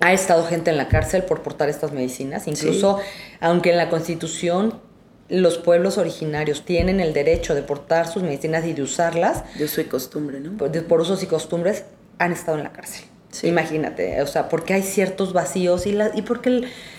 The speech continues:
Speaker 1: la gente en los aeropu-, ¿no? Los detienen, los meten a la cárcel y después investigan y, pues, pueden pasar, o hay, hay quien sigue en la cárcel, ¿no? Entonces, bueno, en la pandemia, digo, a ver, crisis de salud mental,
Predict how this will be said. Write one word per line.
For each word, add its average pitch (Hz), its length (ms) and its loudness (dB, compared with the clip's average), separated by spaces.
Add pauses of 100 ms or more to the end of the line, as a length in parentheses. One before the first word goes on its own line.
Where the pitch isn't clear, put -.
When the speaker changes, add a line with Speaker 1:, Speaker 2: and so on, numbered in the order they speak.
(100)
Speaker 1:
la 269 140 4
gente 294 640 2 (180)
en 220 140 6
los 226 160 6
aeropu-, 220 360 2
¿no? 247 220 4
Los 180 260 2
detienen, 254 760 6 (260)
los 175 240 2
meten 214 320 2
a 208 60 2
la 190 120 0
cárcel 202 340 2
y 190 60 4
después 165 400 0
investigan 208 560 0
y, 185 80 4
pues, - 220 -10
pueden 180 220 4
pasar, 170 640 0
o 160 240 0
hay, - 100 2 (100)
hay 160 120 2
quien 180 180 2
sigue 202 460 2
en 135 100 -4
la 135 60 2
cárcel, - 400 -4
¿no? - 120 -12 (420)
Entonces, 285 440 0 (720)
bueno, 226 300 6
en 220 120 6
la 233 140 4
pandemia, 254 580 6
digo, 202 200 4
a 196 80 2
ver, 202 240 0
crisis 226 320 2
de 233 60 0
salud 180 320 -2
mental, 185 520 0